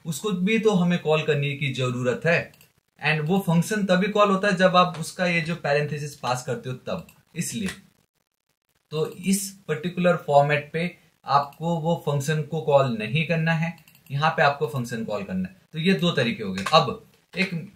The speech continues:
एक और बहुत important चीज, जब आप name, देखो, function component with named function, जब आप इस तरीके से काम करते हो,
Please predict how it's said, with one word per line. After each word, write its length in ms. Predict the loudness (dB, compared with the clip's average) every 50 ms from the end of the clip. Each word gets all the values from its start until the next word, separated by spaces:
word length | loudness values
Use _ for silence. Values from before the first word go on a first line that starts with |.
| _ -6 -4
एक 160 | -2 2 2
और 120 | 2 4
बहुत 240 | 4 4 4 4 2
important 460 | -2 -2 -2 -2 -2 -2 -4 -6 -6 -8
चीज, 180 | -10 -12 -14 -16 -20 _ _ _ -8
जब 220 | -4 -2 2 6 6
आप 240 | 6 6 4 0 -4
name, 380 | -4 -2 2 4 4 4 4 4 2 -2
देखो, 280 | -2 -2 -2 -2 -6 -6 -6
function 360 | -6 -6 -4 -4 -2 0 0 0 0 0
component 600 | -2 -2 -2 -2 -4 -2 0 2 2 2 2 0 -4
with 180 | -8 -10 -10 -14 -10 -6 -4 -2
named 260 | -2 -2 -2 -4 -6 -8 -12
function, 260 | -12 -12 -12 -14 -16 -18 -20 _ _ _ _ _ _ _ -4
जब 200 | -4 0 2 4
आप 180 | 2 2 2 0
इस 200 | -2 -2 -2 -2
तरीके 340 | -2 0 0 0 0 0 0
से 120 | 0 -2
काम 280 | -2 -2 -2 0 0 0
करते 320 | 0 -2 -2 -2 -4 -6
हो, 180 | -6 -6 -8 -12